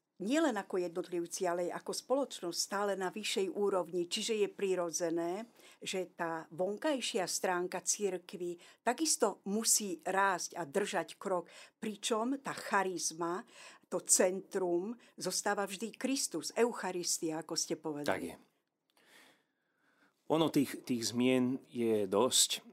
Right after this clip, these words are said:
Speaker 2: Ja by som ich len tak skúsil narýchlo, e, v jednoduchosti zhrnúť, pretože, e, čo sa týka jednak, e,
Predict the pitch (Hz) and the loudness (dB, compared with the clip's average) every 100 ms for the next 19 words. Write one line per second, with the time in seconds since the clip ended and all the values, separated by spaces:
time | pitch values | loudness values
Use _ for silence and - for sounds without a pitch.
0 | - 156 117 120 117 127 113 104 117 107 | -18 -6 0 2 2 2 0 0 -2 0
1 | 110 - - - - 120 - 107 101 117 | 0 -2 -8 -8 -4 -2 2 2 4 4
2 | 113 - 107 98 - - _ - 117 107 | 2 2 0 0 -4 -20 _ -10 -8 -4
3 | 95 95 107 110 101 101 104 - 117 98 | -2 0 0 0 0 -2 -2 0 0 2
4 | 104 113 95 120 - - - - - - | 2 2 2 0 -4 -18 -20 -20 -20 -20
5 | - - 117 113 107 110 107 101 - 80 | -16 -2 0 2 2 4 6 4 -2 -12
6 | 78 78 - 120 123 - 107 - 113 107 | -14 -8 -4 0 2 2 2 4 4 4
7 | 92 - _ _ _ _ _ _ - - | 0 -10 _ _ _ _ _ _ -20 -12
8 | - 123 117 120 113 101 - 101 95 95 | -10 2 4 6 4 4 2 4 4 0